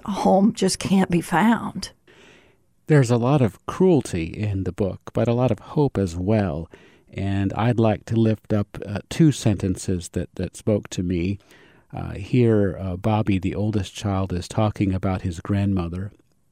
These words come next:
Speaker 2: "Sometimes I think maybe all the meanness started with her,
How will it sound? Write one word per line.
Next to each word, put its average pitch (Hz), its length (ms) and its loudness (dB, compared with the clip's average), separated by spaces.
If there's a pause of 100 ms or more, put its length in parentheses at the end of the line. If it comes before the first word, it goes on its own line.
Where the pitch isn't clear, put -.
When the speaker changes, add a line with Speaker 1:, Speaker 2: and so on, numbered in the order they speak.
(640)
Speaker 2:
"Sometimes 147 600 4
I 127 80 4
think 127 340 0
maybe 113 260 4
all 120 280 2
the 117 100 2
meanness 110 560 4
started 98 480 -2
with 95 160 -4
her, 104 460 -2